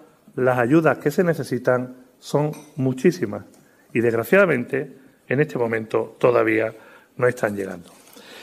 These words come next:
Y yo creo que hay que hacer frente en es-, también con un esfuerzo no solamente económico, sino que hay que hacer frente a este, eh, momento acelerando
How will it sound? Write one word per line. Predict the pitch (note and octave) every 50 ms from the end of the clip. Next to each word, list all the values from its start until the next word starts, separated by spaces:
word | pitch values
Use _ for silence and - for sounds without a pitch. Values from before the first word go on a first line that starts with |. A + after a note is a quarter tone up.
| - -
Y | - E3
yo | F#3+ G#3+
creo | G#3 A3 A#3 A#3 F#3 B2+ A2+ - -
que | -
hay | B2+ C3
que | - D#3
hacer | D#3 D#3 - E3+ D#3 D#3 D#3 D#3 - -
frente | - - - E3+ F3+ G#3 G3 F3 - - - G2 F#2 - - -
en | C3+ B2+ B2
es-, | B2+ B2 - - - -
también | - B2 A#2 C3 D3+ E3 E3+ E3+ E3+ E3+ - - - - - - - - _ _ _
con | - - -
un | F#3 G3+
esfuerzo | G#3+ G#3 G#3 G#3 G#3 G#3 G3+ G3+ - A3+ A3 A3 G3+ - - - - _ _ _ _ _ _ _ _ _ _ _
no | - D3+ F3 F#3+
solamente | - - F#3+ E3 D#3 E3 F#3 F#3 D#3+ - B2+ B2 A#2 - -
económico, | B2 - C3+ B2+ D3 D3+ D#3 D#3+ D#3 E3+ E3
sino | D#3+ - D3 C3 C3
que | D3 F3
hay | F3+
que | G#3 F#3+
hacer | - - D#3 -
frente | - - D3+ D3+ D3+ D3+ D3 - E3+ E3 E3 D#3+ - - - - - - - - - _
a | - B2+
este, | C#3+ D3 D3+ - - F#3 E3+ E3 E3+ E3+ D3+ C3+ B2+ B2+ B2
eh, | A#2+
momento | B2+ C3+ C3 D3 D#3 D#3+ D3 - F3 F3+ F3 D#3 E3+
acelerando | C#3+ C3 - E3+ D#3 D#3 F3 A3 A3 F#3 D3 A#2+ G#2+ G#2 -